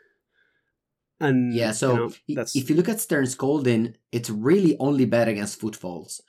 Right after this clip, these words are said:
Speaker 2: because against Amulet, it has a lot of targets. Against Murktide, it has, I mean, it's, it's worse than Spell Snare, but still, I wouldn't mind having, I, I wouldn't side him out, the Stern Scolding.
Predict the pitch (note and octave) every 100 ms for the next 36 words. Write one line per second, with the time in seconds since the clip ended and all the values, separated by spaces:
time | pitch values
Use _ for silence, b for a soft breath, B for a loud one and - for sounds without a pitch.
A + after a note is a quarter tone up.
0 | _ - B2 B2+ B2+ A#2 - D3+ F3 F3+
1 | F3 - - C3 C3 A#2+ A#2+ D3 - C3+
2 | A2 G#2+ A2+ - A2+ A#2 G#2+ A#2+ D#3+ -
3 | G#2 G2 b b b - A2+ A2 G2 -
4 | - _ _ - B2+ A2+ G#2+ - - -
5 | A#2+ A#2+ D3 D3 B2 D#3+ - B2+ G#2 G#2
6 | G2 G#2 A#2+ _ _ _ _ _ G2 -
7 | - - A#2 G2 A#2 A#2+ _ _ _ _
8 | G#2+ G#2+ A2 G#2 G2 G2+ F#2 F#2 F#2+ F#2+
9 | F#2 A#2+ A2+ A2 C3 A2+ A2 G2+ F#2+ F#2
10 | G2 G#2 - _ _ G2 - F#2 F#2 F2+
11 | F2+ F#2